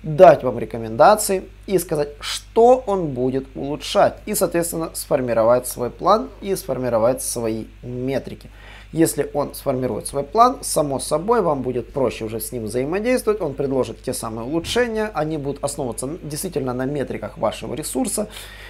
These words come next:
и будут соответствовать действительно вашему присутствию в сети. Однозначно, в его списке методов не должно присутствовать черных методов, иначе, э, вы можете действительно потерять свой бизнес. Метрики должны быть, конечно же,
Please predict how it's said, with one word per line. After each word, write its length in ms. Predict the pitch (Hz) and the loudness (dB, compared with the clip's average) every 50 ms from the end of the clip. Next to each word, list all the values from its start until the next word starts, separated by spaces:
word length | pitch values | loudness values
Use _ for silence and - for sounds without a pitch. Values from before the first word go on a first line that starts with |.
| - - - - - - - - | -20 -20 -20 -20 -20 -20 -12 -2
и 180 | - 262 269 254 | 2 4 4 4
будут 300 | 180 156 165 175 180 170 | 4 4 4 4 4 4
соответствовать 440 | 165 151 - 185 190 185 196 165 - | 2 2 2 2 2 2 0 -2 -2
действительно 360 | 143 131 180 185 190 165 147 | -2 -4 -4 -2 -2 0 0
вашему 380 | 139 135 139 - - 143 135 127 | 2 2 2 0 -2 -4 -8 -8
присутствию 440 | - - - 151 143 - - 143 | -8 -8 -8 -8 -8 -6 -6 -6
в 40 | 135 | -6
сети. 320 | - - 151 - - - - - - - - | -6 -6 -8 -8 -10 -12 -12 -14 -16 -4 2
Однозначно, 640 | 170 175 185 214 214 202 214 175 139 - - 117 - - | 2 4 4 4 4 6 6 4 4 2 -2 -8 -8 -8
в 80 | 143 143 | -6 -2
его 220 | 170 190 185 175 | -2 0 0 0
списке 440 | 170 - - 175 165 - - - 143 | -2 -2 -2 -4 -4 -4 -2 -4 -4
методов 340 | 143 139 - - 127 127 156 | -4 -4 -2 -2 -2 -2 0
не 100 | 190 214 | 0 2
должно 260 | 202 180 147 151 147 | 2 2 2 0 -2
присутствовать 500 | - 131 131 - 120 - - - 117 - - | -6 -6 -10 -10 -12 -12 -12 -12 -14 -14 -12
черных 440 | - - 226 233 220 202 202 190 - | -6 2 4 6 6 6 4 2 -2
методов, 380 | 196 202 196 185 185 175 170 170 - | -2 -4 -2 -2 0 -2 -2 -4 -6
иначе, 500 | - 214 202 202 185 156 - - 139 127 - - - - - - - - - - | -8 -6 -2 -2 -2 -2 -2 -6 -8 -8 -10 -12 -20 -20 -20 -18 -18 -16 -8 -2
э, 260 | - 151 151 147 147 - | 2 4 6 6 4 4
вы 200 | 165 180 233 226 | 2 2 2 2
можете 380 | 185 151 147 139 135 139 - 135 | 2 2 0 -2 -2 -4 -6 -6
действительно 600 | 131 131 - 208 214 175 147 143 143 139 139 - - | -6 -4 -6 -4 -2 -2 -2 -2 -2 -4 -6 -6 -4
потерять 560 | - 175 170 - 135 113 117 120 131 127 - - - | -2 -2 -2 0 -2 -2 0 0 -2 -2 -6 -14 -16
свой 400 | - - - - 117 110 117 117 | -14 -12 -12 -10 -8 -6 -6 -6
бизнес. 460 | - - 143 165 160 131 120 107 - - | -6 -6 -4 -2 -2 -2 -4 -8 -12 -6
Метрики 420 | 220 254 285 285 - 202 170 170 | -4 -2 -2 0 -2 -2 -4 -2
должны 300 | 156 160 156 147 175 190 | -2 -2 -2 -2 -2 -2
быть, 180 | 170 151 143 - | -4 -4 -4 -4
конечно 460 | - 160 160 160 160 - - 139 127 | -4 -4 -4 -4 -4 -6 -6 -6 -6
же, 180 | 120 127 127 | -4 -6 -6